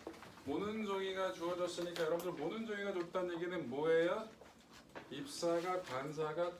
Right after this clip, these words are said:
정확하게 표시해달라는 얘기예요. 그죠? 그리고 이거 그릴 때 여러분들이 선은 몇 개만 그리면 돼요, 그거? 두 개는 그려야지, 두 개는.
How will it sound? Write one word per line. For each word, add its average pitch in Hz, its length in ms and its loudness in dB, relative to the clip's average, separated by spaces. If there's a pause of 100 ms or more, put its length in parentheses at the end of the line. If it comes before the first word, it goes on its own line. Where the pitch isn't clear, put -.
정확하게 165 520 -2
표시해달라는 180 680 0
얘기예요. 147 320 -2
그죠? - 300 -6 (720)
그리고 175 200 0
이거 180 200 0
그릴 214 380 2
때 202 80 2 (220)
여러분들이 175 420 0
선은 226 340 -2
몇 - 200 0
개만 214 280 -4
그리면 185 360 0
돼요, 165 180 -2
그거? 151 340 -4 (1400)
두 135 140 -4
개는 226 320 0
그려야지, 165 360 0
두 135 160 -4
개는. 131 320 -4